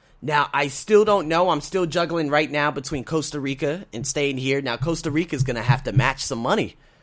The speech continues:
You know, I'm not gonna go all the way out there and they say, "Oh, we can only give you between five hundred and one thousand U S dollars a month." That, I can't do that.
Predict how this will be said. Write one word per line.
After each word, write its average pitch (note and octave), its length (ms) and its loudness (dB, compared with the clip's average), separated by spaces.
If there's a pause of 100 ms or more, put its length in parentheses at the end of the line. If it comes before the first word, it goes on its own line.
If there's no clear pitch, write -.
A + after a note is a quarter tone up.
(300)
You C#3+ 160 -2
know, C3+ 120 2
I'm D3 120 4
not G3+ 160 4
gonna G3 120 4
go F#3 140 4
all F3+ 140 12
the F3 60 2
way F3 140 8
out A3+ 200 6
there E3 100 6
and C#3 100 2
they D#3+ 100 0
say, E3+ 200 2
"Oh, F#3 180 6
we F3+ 140 -6
can G3+ 140 -2
only F#3+ 160 -4
give E3 180 -2
you E3+ 80 -6
between D3+ 320 -4
five D3+ 240 8
hundred D3+ 300 0
and B2+ 120 -4
one D3 140 0
thousand C#3+ 380 2
U C#3+ 100 2
S C3+ 100 0
dollars C3 260 0
a - 20 -8
month." E3 240 0
That, B2 180 0
I A#2+ 80 -2
can't D3+ 300 -4
do A3+ 140 0
that. F2+ 280 -4